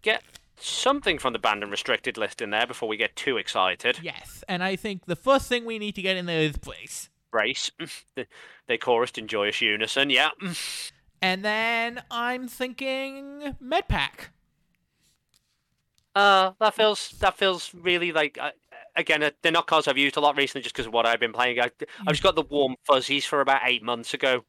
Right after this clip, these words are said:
Speaker 1: when they pretty much were the first two things that went in every list I built.
Speaker 2: Uh-huh.
Speaker 1: Ah, nostalgia.
Speaker 2: Now, I wanna talk about a card that has steadily becoming more and more relevant to me.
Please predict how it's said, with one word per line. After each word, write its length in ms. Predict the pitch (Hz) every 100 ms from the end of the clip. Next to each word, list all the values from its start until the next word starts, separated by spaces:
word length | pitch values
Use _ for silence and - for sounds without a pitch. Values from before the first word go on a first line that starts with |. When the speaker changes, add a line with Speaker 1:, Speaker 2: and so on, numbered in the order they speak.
| _
Speaker 1:
when 180 | 127
they 120 | 120 123
pretty 260 | - 135
much 180 | 120 -
were 60 | 127
the 60 |
first 280 | 120 120 117
two 100 | 131
things 220 | 120 117
that 80 | 123
went 180 | 117 117
in 80 | 117 120
every 340 | 113 107 123
list 280 | 113 110 -
I 100 | 113
built. 360 | 123 113 113 -
Speaker 2:
Uh-huh. 300 | 160 160 170 170 _ _ _ _ _ _
Speaker 1:
Ah, 240 | 170 165
nostalgia. 720 | 143 123 - 113 110 110 120 - - - - _ _ _
Speaker 2:
Now, 380 | 175 220 240 240
I 260 | 240 302 427
wanna 220 | 370 311 285
talk 480 | 233 226 220 214 -
about 720 | 208 180 180 170 165 165 - _
a 120 | 180
card 300 | 175 208 208
that 140 | 196 180
has 140 | 180
steadily 640 | - - - 254 262 254 240
becoming 580 | 226 214 196 190 185 180
more 320 | 170 185 185
and 140 | 180
more 200 | 175 165
relevant 460 | 160 147 147 143 -
to 100 | -
me. 260 | 143 78